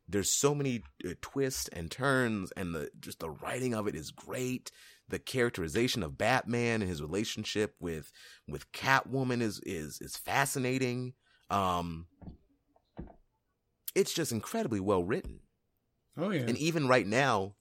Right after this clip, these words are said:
Speaker 1: even, even, even the current, uh, uh, storyline of Batman, um, with him and, uh, Catwoman being engaged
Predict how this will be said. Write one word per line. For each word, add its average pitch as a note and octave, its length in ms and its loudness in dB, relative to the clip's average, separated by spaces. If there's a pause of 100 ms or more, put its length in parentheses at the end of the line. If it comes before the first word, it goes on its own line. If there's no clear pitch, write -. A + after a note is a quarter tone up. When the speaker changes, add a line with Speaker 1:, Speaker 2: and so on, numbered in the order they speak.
Speaker 1:
even, D3 380 4
even, B2+ 420 4 (240)
even E3+ 220 2
the G#2 60 6
current, A#2+ 520 4
uh, D#2 420 4 (460)
uh, D#2+ 180 0
storyline F2+ 600 4
of D2 180 -4
Batman, D2 640 -2 (100)
um, D2+ 320 -2
with D2+ 200 -6
him E2 480 -2 (680)
and, D#2 600 -4 (200)
uh, C#2 340 -6
Catwoman D2+ 720 0 (560)
being E2+ 200 -2
engaged D2 720 -4